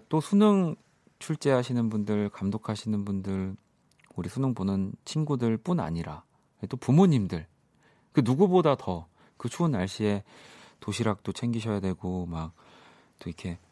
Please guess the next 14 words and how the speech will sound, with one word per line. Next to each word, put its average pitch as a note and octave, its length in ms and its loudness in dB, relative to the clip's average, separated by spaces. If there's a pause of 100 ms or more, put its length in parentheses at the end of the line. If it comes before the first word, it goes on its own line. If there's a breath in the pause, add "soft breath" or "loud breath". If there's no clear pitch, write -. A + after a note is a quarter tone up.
(120)
학교 E3 220 -4
문 G#2+ 200 2
앞에 F2+ 600 -4 (920)
예전, C3 300 0
지금도 E3+ 360 4
그렇나요? G#2 500 2
엿 G2+ 220 0
같은 - 360 -2
것들 A#2 300 -2
사서 A2 580 -2
붙여놓으면서 G2+ 760 0
기도하시는 C3 600 2
분들도 G2 340 0
계시고, F2+ 800 -4